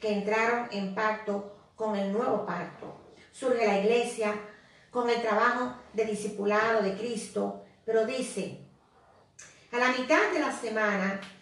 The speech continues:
hará cesar el sacrificio y la ofrenda. La palabra mitad,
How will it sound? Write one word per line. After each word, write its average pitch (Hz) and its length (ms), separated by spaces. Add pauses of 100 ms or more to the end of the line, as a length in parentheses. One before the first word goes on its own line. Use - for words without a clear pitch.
(160)
hará 247 300
cesar 277 440
el - 60
sacrificio 226 840
y 190 40
la 185 80
ofrenda. - 640 (680)
La 247 320
palabra 285 640
mitad, 202 520